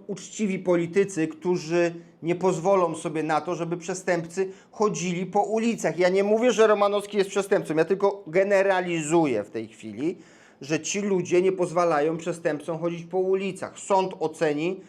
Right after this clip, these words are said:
czy Romanowski jest przestępcą, czy nie, żeby była jasność. Ściganie, ewentualne zatrzymanie i aresztowanie pana Romanowskiego nie wpłynęło samo w sobie na prawidłowe funkcjonowanie zgromadzenia, ocenił,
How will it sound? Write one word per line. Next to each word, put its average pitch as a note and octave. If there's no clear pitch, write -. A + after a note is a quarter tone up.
czy G#3
Romanowski E3+
jest D#3+
przestępcą, F#3+
czy D4
nie, C3+
żeby D#3
była G#3
jasność. A2
Ściganie, E3+
ewentualne G3
zatrzymanie G3+
i F#3
aresztowanie F#3
pana F#3
Romanowskiego E3+
nie F#3+
wpłynęło G3+
samo A3+
w -
sobie E3
na E3+
prawidłowe G3+
funkcjonowanie G3+
zgromadzenia, F3+
ocenił, F#3